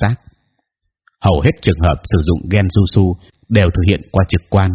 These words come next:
đòi hỏi mục tiêu phải tiếp xúc bằng mắt với các ninja, nhưng cũng có những trường hợp việc gây ảo giác này được thực hiện bằng âm thanh và các ninja có thể thôi miên nạn nhân từ xa. Đây được xem là phương thức thi triển ảo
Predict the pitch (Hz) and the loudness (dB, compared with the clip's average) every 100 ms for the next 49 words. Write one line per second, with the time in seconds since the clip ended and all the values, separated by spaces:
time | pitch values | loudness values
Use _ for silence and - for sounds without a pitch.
0 | - _ _ 110 98 82 85 85 - - | -6 _ _ 0 0 2 0 0 -2 0
1 | 143 139 127 - 98 80 - - 196 - | 2 2 0 -2 -2 -2 -2 -2 -4 -2
2 | 95 71 92 165 _ _ - 90 - - | -2 0 -2 -2 _ _ -4 -2 0 0
3 | 113 98 101 98 87 _ _ - 107 90 | 0 0 0 0 -2 _ _ 0 0 2
4 | 101 113 123 104 123 - 104 80 78 80 | 0 0 0 0 0 0 -2 0 0 -2
5 | - _ _ - 95 - 110 120 90 80 | -4 _ _ -2 -2 0 0 0 -2 -2
6 | 143 - 101 80 73 - - 104 87 87 | -4 -2 0 0 -2 -8 -8 -2 0 0
7 | 80 92 95 - - 98 73 113 110 107 | -2 -2 -2 -4 -4 -4 -2 -2 0 0
8 | 117 104 _ _ _ - 80 95 117 107 | 0 -2 _ _ _ -4 -2 0 0 0
9 | 92 95 92 87 127 87 76 - 139 127 | 0 0 0 0 -2 -2 -2 0 0 2
10 | 123 117 104 - 98 92 87 80 - 90 | 2 0 -4 -2 0 -2 -2 -4 -2 -4
11 | 85 _ _ _ _ _ _ _ _ _ | -4 _ _ _ _ _ _ _ _ _
12 | _ _ _ _ _ - 104 92 92 87 | _ _ _ _ _ 0 2 2 2 0
13 | - 95 87 78 69 - 127 120 214 - | 0 0 0 -2 0 0 0 0 -4 -4
14 | _ _ - 143 - 98 76 73 | _ _ 0 2 2 -2 -2 -4